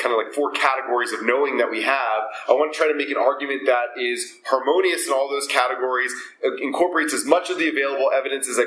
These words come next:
possibly can in all of those categories, right? And tries to make a coherent statement about what God is. But that means inevitably some things are gonna be left on the cutting room floor. You're always gonna be picking and choosing, right? So in my theo-, my personal theology of God, right, I'll, I might be very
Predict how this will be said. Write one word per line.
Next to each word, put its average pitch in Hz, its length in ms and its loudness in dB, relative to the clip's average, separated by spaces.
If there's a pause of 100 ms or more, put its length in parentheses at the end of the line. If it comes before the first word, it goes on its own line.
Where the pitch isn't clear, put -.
possibly 151 460 -2
can 143 320 -2
in 131 80 -2
all 117 240 2
of 113 60 -8
those 110 180 0
categories, 107 720 0 (240)
right? 131 180 4
And 139 240 -2
tries 127 360 0
to 139 80 0
make 127 180 2
a 127 160 -4
coherent 131 580 -2
statement 147 520 -2
about 110 240 2
what 107 180 2
God 131 160 4
is. 175 100 0 (240)
But 165 140 4
that 165 140 -2
means 220 300 0
inevitably 160 580 0
some 170 240 -2
things 160 160 0
are 147 40 0
gonna 147 140 0
be 139 120 -4
left 127 220 0
on 123 120 0
the 120 60 -2
cutting 107 240 0
room 113 180 -4
floor. 175 200 4
You're 117 140 4
always 160 180 2
gonna 120 200 -2
be 113 40 -8
picking 104 260 -6
and 98 100 -6
choosing, 107 340 -2 (160)
right? 156 180 2
So 139 280 0 (120)
in 131 160 -2
my 135 220 2 (100)
theo-, 110 280 2
my 101 180 0
personal 170 400 0
theology 90 480 0
of 87 180 -4
God, 95 280 2 (260)
right, 131 260 2
I'll, 127 240 2
I 131 220 -2
might 143 160 -2
be 123 160 -4
very 127 240 0